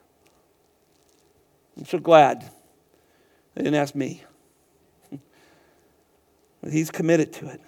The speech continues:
And just at the right time, guess who shows up? Jehovah Jireh.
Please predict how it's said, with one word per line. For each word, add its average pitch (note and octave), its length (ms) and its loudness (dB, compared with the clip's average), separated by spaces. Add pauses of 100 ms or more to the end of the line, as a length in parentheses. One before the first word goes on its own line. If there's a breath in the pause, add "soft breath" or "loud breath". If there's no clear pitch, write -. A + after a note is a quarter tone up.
(760 soft breath)
And D3+ 160 -4
just G#3 320 4
at F#3 80 0
the E3 100 -4
right E3 320 2
time, D3+ 520 -6 (240)
guess D3+ 200 -4
who D3+ 120 -10
shows C3 340 -10
up? - 240 -20 (1600)
Jehovah D#3+ 640 -4 (1400)
Jireh. A#2+ 460 -6